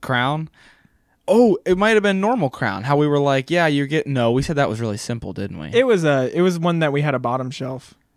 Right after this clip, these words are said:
Speaker 2: It might have been Rebel Yell.
Speaker 1: That might have been. Or
Speaker 2: Yeah.
Speaker 1: like, like, uh, I don't remember. But we had, we had said, you know, you're getting a lot of flavors, but it doesn't come in phases the way expensive ones do. That's how
Speaker 2: Yeah.
Speaker 1: this is.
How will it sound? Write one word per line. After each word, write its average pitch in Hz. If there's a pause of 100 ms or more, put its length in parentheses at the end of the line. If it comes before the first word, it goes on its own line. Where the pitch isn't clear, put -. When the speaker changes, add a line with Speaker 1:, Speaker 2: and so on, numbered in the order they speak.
(120)
Speaker 2:
It 165
might 185
have 160
been 143
Rebel 135
Yell. 127 (200)
Speaker 1:
That 113
might 90
have 87
been. 90
Or -
Speaker 2:
Yeah. 135
Speaker 1:
like, -
like, 98
uh, 90 (520)
I 185
don't 151
remember. 101 (400)
But 156
we 170
had, 156
we 196
had 156
said, 101 (340)
you 127
know, 101
you're 117
getting 170
a 123
lot 117
of 120
flavors, 120
but 120
it 113
doesn't 127
come 117
in 104
phases 113
the 107
way 98
expensive 107
ones 123
do. 131
That's 143
how 147
Speaker 2:
Yeah. 117
Speaker 1:
this 104
is. -